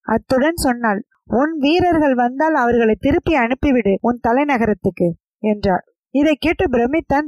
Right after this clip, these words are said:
ஜோடா. "ஏன் அப்படி செய்ய வேண்டும்?" என்று வினவினான் பிரமிப்பின் ஊடே. "நீ அவர்களுடன் சென்றால் நீங்கள் அனைவரும் உயிரிழப்பீர்கள்" என்றாள் அவள்.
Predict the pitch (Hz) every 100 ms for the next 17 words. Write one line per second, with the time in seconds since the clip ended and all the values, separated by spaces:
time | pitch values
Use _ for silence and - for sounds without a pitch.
0 | 226 220 214 202 _ _ - 254 381 381
1 | 277 302 285 285 285 277 269 254 277 -
2 | _ 220 226 220 240 285 269 262 254 240
3 | 240 277 294 254 226 240 233 - _ _
4 | 254 330 311 254 311 330 320 320 381 359
5 | 277 254 277 247 226 277 - _ _ 240
6 | 285 320 269 220 208 247 294 311 381 359
7 | 294 285 262 226 - 208 196 190 - 247
8 | 240 233 269 285 196 196